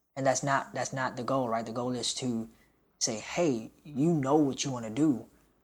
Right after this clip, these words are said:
You know, let me help you organize it. You know, let me, let me support you. Let me give you another perspective on,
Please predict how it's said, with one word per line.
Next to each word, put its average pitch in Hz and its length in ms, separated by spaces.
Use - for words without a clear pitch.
You 131 100
know, 117 120
let 135 140
me 208 100
help 180 180
you 131 100
organize 139 460
it. - 120
You 135 80
know, 127 140
let 127 160
me, 147 260
let 139 120
me 170 100
support 143 460
you. 143 180
Let 135 160
me 180 100
give 175 160
you 160 60
another 143 180
perspective 131 580
on, 113 300